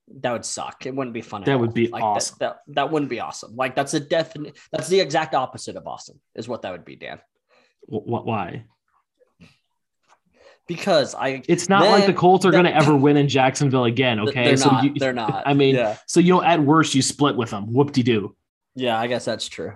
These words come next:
Speaker 1: I guess that is true. So,
Speaker 2: Uh, sorry,
Speaker 1: anyways,
Speaker 2: sorry, Colts
Speaker 1: we'll
Speaker 2: fans.
Speaker 1: Yes.
Speaker 2: Yeah, that's
Speaker 1: Sorry,
Speaker 2: great. I think
Speaker 1: other
Speaker 2: that's,
Speaker 1: Dan.
Speaker 2: it's a,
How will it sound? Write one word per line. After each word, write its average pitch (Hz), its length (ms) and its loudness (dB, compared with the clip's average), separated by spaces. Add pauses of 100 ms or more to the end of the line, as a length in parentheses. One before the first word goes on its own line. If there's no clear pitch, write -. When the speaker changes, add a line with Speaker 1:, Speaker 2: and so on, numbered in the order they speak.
Speaker 1:
I 123 180 -4
guess 120 340 -8
that 107 260 -8
is 117 300 -10
true. 98 320 -12 (420)
So, 151 160 0
Speaker 2:
Uh, 175 200 6
sorry, 208 240 4
Speaker 1:
anyways, 151 260 4
Speaker 2:
sorry, 135 200 4
Colts 120 280 -2
Speaker 1:
we'll 117 80 -4
Speaker 2:
fans. 113 240 -6 (1080)
Speaker 1:
Yes. 120 300 -4
Speaker 2:
Yeah, 139 160 0
that's 147 120 2
Speaker 1:
Sorry, 160 180 8
Speaker 2:
great. 160 60 4
I - 40 4
think 139 140 4
Speaker 1:
other 127 80 -2
Speaker 2:
that's, 131 140 0
Speaker 1:
Dan. 139 100 -2
Speaker 2:
it's 143 140 -2
a, 117 320 0